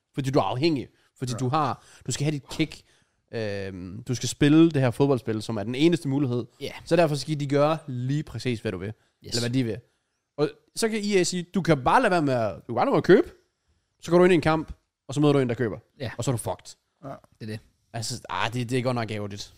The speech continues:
Speaker 1: Men, øh,
Speaker 3: Det synes jeg også.
Speaker 1: det går kun den forkerte vej. Det kan være, det bliver vendt på et tidspunkt. Jeg, jeg tvivler,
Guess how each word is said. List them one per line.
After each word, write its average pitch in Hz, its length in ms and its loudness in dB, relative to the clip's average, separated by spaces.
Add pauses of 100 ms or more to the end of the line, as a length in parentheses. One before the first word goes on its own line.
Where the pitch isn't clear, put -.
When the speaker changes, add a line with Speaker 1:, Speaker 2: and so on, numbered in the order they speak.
(280)
Speaker 1:
Men, 107 160 -6
øh, 104 120 -6
Speaker 3:
Det 107 60 -10 (180)
synes 175 160 -8
jeg 165 100 0
også. - 160 -10 (840)
Speaker 1:
det 160 100 -2
går 185 80 4
kun 220 180 4
den 202 80 -6
forkerte 196 240 0
vej. 185 140 0 (140)
Det 160 100 -6
kan 165 80 -2
være, 160 120 2
det 151 180 -2
bliver 139 140 0
vendt 139 200 0
på 131 60 -4
et 120 60 -4
tidspunkt. 143 420 -2
Jeg, 113 220 0
jeg 117 100 0
tvivler, 170 380 6